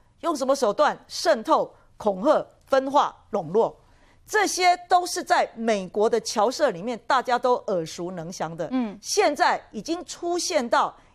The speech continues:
Speaker 1: 已经用这种恐怖的暴力的手段，甚至有一个英勇的台湾人医师，郑医师因此而死亡的话，我们更应该来重视他。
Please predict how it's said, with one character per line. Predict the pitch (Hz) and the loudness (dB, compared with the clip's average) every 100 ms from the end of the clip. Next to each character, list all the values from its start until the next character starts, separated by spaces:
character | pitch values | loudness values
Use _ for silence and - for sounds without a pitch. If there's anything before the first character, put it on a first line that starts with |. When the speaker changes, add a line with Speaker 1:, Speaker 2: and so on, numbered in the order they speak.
| - | -10
Speaker 1:
已 | 233 | -8
经 | 202 349 | -6 -2
用 | 339 262 | 2 2
这 | 311 | 2
种 | 233 202 | 0 -2
恐 | - 185 | -6 -6
怖 | 196 285 | -4 -2
的 | 202 | -2
暴 | - 330 262 | 2 2 2
力 | 269 | -2
的 | 202 | -6
手 | - 165 | -6 -2
段， | 262 240 | -2 -2
甚 | - 311 | -4 -4
至 | 285 | -4
有 | 233 180 | -2 -4
一 | 190 | -2
个 | 190 | -6
英 | - 330 311 | -6 -6 -4
勇 | 220 165 | -4 -4
的 | 185 | -6
台 | 175 202 | -2 -2
湾 | 262 | 0
人 | 233 196 | -2 -6
医 | 226 247 | -8 -10
师， | - 247 254 _ _ | -10 -10 -12 _ _
郑 | - 294 | -2 0
医 | 277 | -2
师 | - 277 | -6 -8
因 | 254 320 | -8 -8
此 | 294 - 185 | -10 -12 -8
而 | 190 190 | -4 -2
死 | - 180 | -4 -6
亡 | 175 170 | -4 -4
的 | 185 | -2
话， | 226 208 - - - | 0 0 -2 -10 -2
我 | 196 | -2
们 | 247 | 0
更 | 254 285 | 0 0
应 | 262 | 0
该 | 254 247 | 2 2
来 | 190 190 | 2 0
重 | 269 202 | -2 -4
视 | - 202 | -6 -2
他。 | 214 180 | 0 0